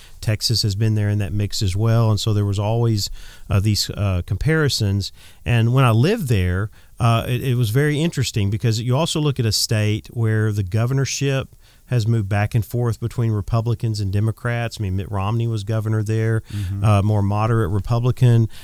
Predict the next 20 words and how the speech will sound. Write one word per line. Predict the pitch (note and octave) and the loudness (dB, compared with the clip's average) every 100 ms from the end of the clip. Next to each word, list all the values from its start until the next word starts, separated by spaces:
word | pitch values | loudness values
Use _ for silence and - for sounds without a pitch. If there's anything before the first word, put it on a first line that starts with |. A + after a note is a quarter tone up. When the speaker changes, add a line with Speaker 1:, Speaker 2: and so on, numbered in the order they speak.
| - - | -10 2
Speaker 1:
Uh, | A2+ G#2 G2 - | 6 6 4 2
and | C#3 B2 A#2+ A#2 A2+ | 2 4 6 6 4
you | - A#2+ | 2 2
look | B2 D3 | 4 2
at, | C3+ A#2 A2 - - - - - | 2 4 2 0 -8 -20 -20 -6
uh, | - A2 - | 0 0 0
the | A#2+ | 0
politics | G#2+ - C3+ C#3+ C3 B2+ - | 0 0 0 0 0 -2 -2
that | A#2 G#2 | -2 0
go | A2+ A2 | 2 2
on, | C3+ C#3+ G2 G2+ | 2 2 2 2
which | G#2 - | 0 0
in | G#2+ G#2 G2 | 0 0 -2
the | G2 | -4
urban | - B2 C#3 A#2+ | 0 0 2 0
center | - B2+ A#2+ A#2+ A#2 A#2 - - - - | 0 0 2 2 2 -2 -4 -14 -12 -2
and, | A2 | -2
and | - A2+ | 0 0
other | C#3 D#3 | 2 0
places, | - A#2 G#2+ - G#2+ G#2 - | 0 0 0 0 -2 -2 -6